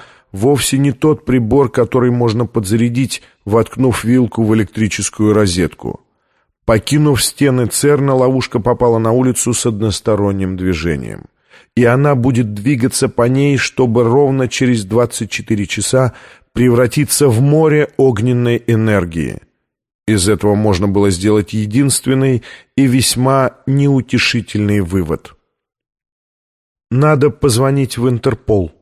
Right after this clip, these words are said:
сказала Витория и услышала свои собственные слова как бы издалека.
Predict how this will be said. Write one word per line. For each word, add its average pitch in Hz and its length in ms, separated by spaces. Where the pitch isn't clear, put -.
сказала 95 520
Витория 123 580
и 139 80
услышала 143 640
свои 123 300
собственные 113 680
слова 123 440
как 135 340
бы 120 180
издалека. 104 680